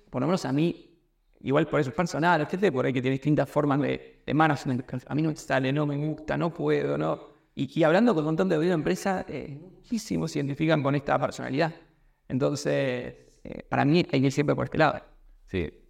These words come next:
Speaker 2: Y, mm, también había otro, no me acuerdo si lo siguen, mm, usando o no, que es también ganás más si cerrás más porcentual en ventas. No sé si se sigue usando eso o no. Como en un momento era,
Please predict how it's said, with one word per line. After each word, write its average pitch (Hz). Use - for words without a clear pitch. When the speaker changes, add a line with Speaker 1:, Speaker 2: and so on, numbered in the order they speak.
Speaker 2:
Y, 92
mm, 90
también 127
había 135
otro, 127
no 113
me 117
acuerdo 113
si -
lo 87
siguen, 95
mm, 85
usando 101
o 90
no, 104
que 92
es 101
también 95
ganás 92
más 98
si 95
cerrás 90
más 92
porcentual 87
en 85
ventas. 80
No 85
sé 90
si 90
se 85
sigue 92
usando 87
eso 85
o -
no. 80
Como 82
en 90
un 95
momento 104
era, 92